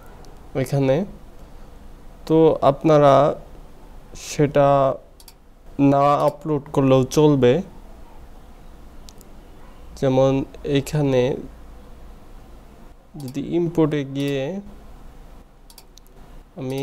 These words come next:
এইখান থেকে যেই, আমি তো এইটা, এই ডেটাবেসটা upload করছিলাম, actually হবে এই ডিবির ভিতরে যে এইটা, এই ডেটাবেসটা হবে।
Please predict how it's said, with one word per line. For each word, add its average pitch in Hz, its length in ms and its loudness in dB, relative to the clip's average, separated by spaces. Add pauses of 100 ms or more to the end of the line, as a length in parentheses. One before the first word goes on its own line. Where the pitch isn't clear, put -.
(320)
এইখান 151 380 -6
থেকে 143 240 -2 (480)
যেই, 135 460 -6 (2250)
আমি 143 160 -6 (100)
তো 143 80 -4 (220)
এইটা, 143 260 -2 (320)
এই 143 180 4
ডেটাবেসটা 135 680 -2
upload 127 260 -6 (100)
করছিলাম, 127 580 -4 (1120)
actually 156 460 -4
হবে 143 280 4 (1600)
এই 135 220 -2 (100)
ডিবির 143 440 -4
ভিতরে 127 420 0
যে 127 180 -4 (200)
এইটা, 135 280 0 (520)
এই 131 160 -4
ডেটাবেসটা 123 680 -2
হবে। 127 240 0